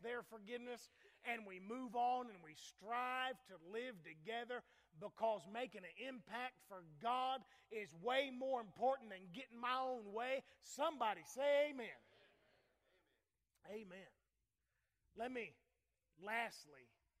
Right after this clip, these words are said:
speak to you not only about the examples of unity and the explanation of unity, but I want to say a word about the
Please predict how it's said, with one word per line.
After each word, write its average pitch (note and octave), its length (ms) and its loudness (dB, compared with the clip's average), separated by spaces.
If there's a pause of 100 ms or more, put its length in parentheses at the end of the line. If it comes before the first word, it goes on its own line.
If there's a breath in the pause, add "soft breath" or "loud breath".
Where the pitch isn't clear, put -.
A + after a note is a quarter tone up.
(580)
speak A3+ 480 -10
to A3 80 -8
you A3 80 -10
not A3+ 240 2
only B3 160 -2
about G#3+ 240 0 (240)
the F3 80 -10
examples F3 640 -6
of D#3+ 80 -20
unity E3+ 560 -16 (480)
and B3 240 -2
the G#3+ 80 -2
explanation G#3 1120 -8
of D#3+ 80 -16
unity, E3+ 480 -16 (480 soft breath)
but A#3 80 2
I D#4 80 4
want D#4+ 80 -2
to - 80 -10
say C4+ 240 0
a G#3+ 80 -4
word A#3+ 320 0
about A3+ 240 -4
the G#3 80 -10